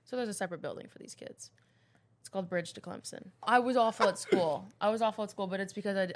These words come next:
Speaker 1: I didn't try 'cause I, I had bigger, bigger dreams. It wasn't that, like, I was dumb. I probably could have done great. Um, I definitely could have gotten into actual Clemson if I put the effort in, but I didn't care. I,
Speaker 2: Yeah, it's
Speaker 1: I
Speaker 2: like,
Speaker 1: didn't
Speaker 2: it's like,
Speaker 1: care.
Speaker 2: what is this doing for me? This is doing nothing
Speaker 1: I
Speaker 2: for
Speaker 1: was
Speaker 2: me.
Speaker 1: always the type of person to just,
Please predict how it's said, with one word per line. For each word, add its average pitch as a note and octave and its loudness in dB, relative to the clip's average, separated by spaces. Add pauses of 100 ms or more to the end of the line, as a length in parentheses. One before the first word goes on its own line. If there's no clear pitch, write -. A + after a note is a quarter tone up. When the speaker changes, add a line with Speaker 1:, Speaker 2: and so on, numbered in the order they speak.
Speaker 1:
I F#3 4
didn't F#3 -2
try E3 -2
'cause E3+ -8
I, D#3+ -2 (300)
I - -6
had E3 -2
bigger, D#3+ -4 (140)
bigger D3+ -6
dreams. E3 -10
It - -8
wasn't F3 -4
that, E3+ -4
like, E3 -6
I E3 -6
was D#3+ -8
dumb. E3+ -2
I D#3+ -6
probably E3 -6
could - -12
have E3+ -8
done E3 -8
great. E3 -4 (540)
Um, D#3+ -4
I F3+ -6
definitely F3 -2
could E3+ -4
have D#3+ -10
gotten D#3 -4
into D#3+ -8
actual F3 -4
Clemson E3 -12
if - -10
I - -6
put - -14
the - -10
effort D#3+ -10
in, D3+ -10
but D3 -4
I E3 -6
didn't A3+ -8
care. - -10 (220)
I, B2 0
Speaker 2:
Yeah, G#2 4
it's - -2
Speaker 1:
I A2+ 4
Speaker 2:
like, A2+ 2
Speaker 1:
didn't - -4
Speaker 2:
it's A#2 -4
like, B2 2
Speaker 1:
care. G#2+ 0
Speaker 2:
what A#2 6
is A#2+ 2
this A#2 -2
doing A2 2
for F#2 -4
me? F#2+ -2 (420)
This B2 -2
is B2 -2
doing A2 4
nothing A#2+ 4
Speaker 1:
I - 8
Speaker 2:
for A#3+ 6
Speaker 1:
was C#4 2
Speaker 2:
me. - -2
Speaker 1:
always G3+ 2
the G#3 -8
type G3+ -2
of G3 -14
person F#3+ -6
to F#3 -6
just, F3+ -8